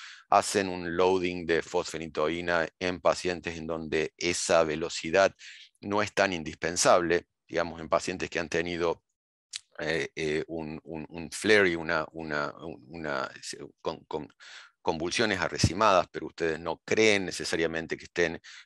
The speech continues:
en estado convulsivo en ese momento. Eh,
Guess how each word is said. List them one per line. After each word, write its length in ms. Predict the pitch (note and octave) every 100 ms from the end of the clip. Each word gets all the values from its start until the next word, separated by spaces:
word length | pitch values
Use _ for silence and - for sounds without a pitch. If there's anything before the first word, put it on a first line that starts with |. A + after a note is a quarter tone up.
| -
en 100 | D#2
estado 300 | - F2+ E2
convulsivo 460 | D#2 D2+ C#2+ D2+
en 60 | D#2
ese 180 | - D2
momento. 580 | D#2+ A2 A2+ A2 G#2+ - - - _ -
Eh, 460 | E2+ E2+ E2+ D#2+